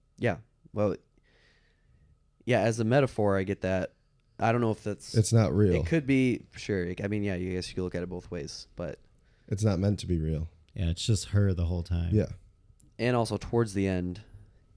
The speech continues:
Speaker 1: that one scene that you were talking about where she's yelling at it, like, and it's just, I don't know if it was the lighting or,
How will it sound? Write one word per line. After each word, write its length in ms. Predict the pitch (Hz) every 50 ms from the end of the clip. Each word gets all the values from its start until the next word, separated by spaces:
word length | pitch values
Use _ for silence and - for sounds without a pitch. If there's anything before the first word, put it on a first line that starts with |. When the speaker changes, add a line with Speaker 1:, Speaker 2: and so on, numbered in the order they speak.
| - -
Speaker 1:
that 60 | 95
one 120 | 104 107 104
scene 140 | - 113
that 80 | 98 92
you 80 | 98 101
were 60 | 101
talking 160 | - 101 90
about 80 | 92 87
where 80 | 90
she's 220 | - - 95 87 98
yelling 300 | 101 101 104 107 110 107
at 140 | 107 110
it, 180 | 113 113 - - _ _ _ _ _ _ _ _
like, 280 | - 107 104 98 - - -
and 100 | 110 110
it's 160 | 104 - -
just, 240 | - - 107 - - _ _ _ _ _ _ _ _ _ _ _ _ _ - - _ _ _ _ -
I 40 | 104
don't 120 | 113 131
know 60 | 139
if 80 | 135 131
it 40 | 135
was 120 | 113 107
the 80 | 107 98
lighting 340 | 90 104 120 131 127 127
or, 400 | 123 113 107 101 98 98 95 90